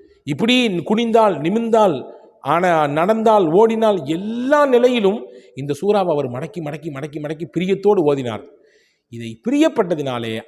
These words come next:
அல்லாவும் அவரை பிரியப்பட்டான். தன்னை பற்றி சொல்லப்படுகிற, தன்னுடைய சிஃபாத்துகளை பற்றி, தன்மைகளை பற்றி, தன்னுடைய இலாகியத்தை பற்றி சொல்லப்படுகிற, இறையியலை பற்றி சொல்லப்படுகிற அத்தியாயத்தை அவர் நேசித்ததினாலே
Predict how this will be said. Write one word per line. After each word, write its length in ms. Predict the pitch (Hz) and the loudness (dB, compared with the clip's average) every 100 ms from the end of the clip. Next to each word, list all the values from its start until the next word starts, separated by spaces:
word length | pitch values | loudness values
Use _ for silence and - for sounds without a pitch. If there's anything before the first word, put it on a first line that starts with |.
| 120 | -10
அல்லாவும் 540 | 139 185 202 196 208 | -8 0 2 4 2
அவரை 320 | 220 147 147 143 | -2 -2 -2 -4
பிரியப்பட்டான். 640 | 139 127 - 107 107 104 90 _ _ _ _ _ _ _ _ _ - | -6 -6 -8 -10 -10 -12 -14 _ _ _ _ _ _ _ _ _ -4
தன்னை 480 | 165 220 240 247 | -2 2 2 2
பற்றி 320 | 247 254 - 294 | 2 0 2 0
சொல்லப்படுகிற, 960 | 247 233 240 - 220 202 190 151 113 - - - - | 2 4 2 4 4 6 6 4 2 -10 -20 -20 -10
தன்னுடைய 480 | - 175 202 196 190 - | -4 -2 0 2 0 0
சிஃபாத்துகளை 680 | 214 277 277 277 220 214 202 | 0 4 4 4 2 2 0
பற்றி, 240 | 190 170 | -6 -8
தன்மைகளை 580 | 185 165 220 262 233 220 | -2 -2 2 2 2 0
பற்றி, 420 | 202 175 180 135 - - _ _ | -2 -4 -6 -6 -12 -20 _ _
தன்னுடைய 540 | - 175 190 180 - 165 | -4 0 0 0 0 2
இலாகியத்தை 720 | 233 269 262 262 - 254 240 | 4 4 2 0 0 -2 0
பற்றி 360 | 226 180 220 208 | -2 -2 -2 2
சொல்லப்படுகிற, 480 | 208 208 190 170 | 0 2 2 2
இறையியலை 720 | 156 151 214 269 247 262 254 | 0 2 2 2 4 2 2
பற்றி 200 | 240 220 | 0 -2
சொல்லப்படுகிற 460 | 208 214 208 208 196 | 0 0 0 0 2
அத்தியாயத்தை 640 | 185 160 190 175 175 147 120 - - | 0 2 2 2 0 -6 -8 -16 -16
அவர் 220 | - 143 | -6 -4
நேசித்ததினாலே 960 | 143 160 170 170 151 131 123 123 123 120 | -2 -2 -2 -4 -6 -4 -2 0 2 0